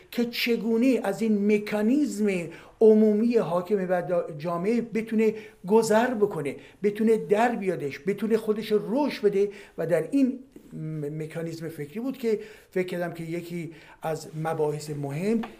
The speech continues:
نقد، اه، دین، نقد، اه، نواندیشان که ما بتوانیم راه خودمون رو هموار بکنیم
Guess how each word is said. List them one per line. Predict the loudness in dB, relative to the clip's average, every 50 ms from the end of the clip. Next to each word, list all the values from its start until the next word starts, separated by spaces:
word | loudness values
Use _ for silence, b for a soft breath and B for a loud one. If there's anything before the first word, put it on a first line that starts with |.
| B B -14 -10 -6 -2
نقد، | -2 -2 -2 -2 -4 -2 0
اه، | 0 0 0 -2 -4 -8 -12 -20 -20 _ _ _ -8 -4 0 4 4 6 6 6 4 2 0
دین، | -4 -8 -10 -8 -4 -2 0 0 0 -2 -2 -6 -8 -6
نقد، | -4 -2 -2 -2 -4 -6 -4 -4 -2 -2 -2 -4 -6 B B B B B B B
اه، | -4 0 0 0 0
نواندیشان | -2 -2 -4 -4 -4 -4 -6 -6 -8 -8 -8 -6 -6 -4 -2 0 0 2 0 0 -2 B B B B
که | B 0 4 6 6 6 6 2 -4 B B B
ما | -4 -2 0 2 2 2 0
بتوانیم | 0 -2 -4 -2 -2 -2 0 0 0 2 2 2 2 2 0 0 -2 -4 -4 -2
راه | 0 0 2 2 2 2 0 -2
خودمون | -4 0 2 2 2 2 -2 -6 -4
رو | -2 0 0 0 0 -4 B B B
هموار | -10 -6 -4 -4 -2 0 0 2 2 2 0
بکنیم | -2 -4 -4 -4 -4 -4 -4 -4 -6